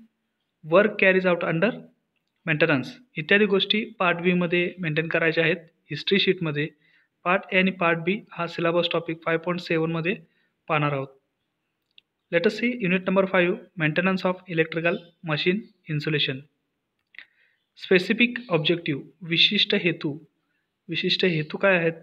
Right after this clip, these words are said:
या युनिटचा? Going through the content of this chapter, या चॅप्टरच्या कंटेंटमधून जात असताना the student will understand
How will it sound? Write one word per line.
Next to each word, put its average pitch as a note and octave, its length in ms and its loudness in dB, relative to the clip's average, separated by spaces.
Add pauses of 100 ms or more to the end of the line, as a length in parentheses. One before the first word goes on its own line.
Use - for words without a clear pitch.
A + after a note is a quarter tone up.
(140)
या D#3 160 0
युनिटचा? D#3 500 -2 (840)
Going A3+ 200 6
through A3 240 2
the G#3+ 140 2
content G3 320 2
of F#3 140 2
this D#3+ 220 -2
chapter, D3+ 320 2 (220)
या D#3 140 -2
चॅप्टरच्या F3+ 540 -4
कंटेंटमधून F3 640 0
जात D#3+ 240 2
असताना D#3 520 -4
the E3+ 100 2
student G#3 440 2
will G#3 160 2
understand E3 500 0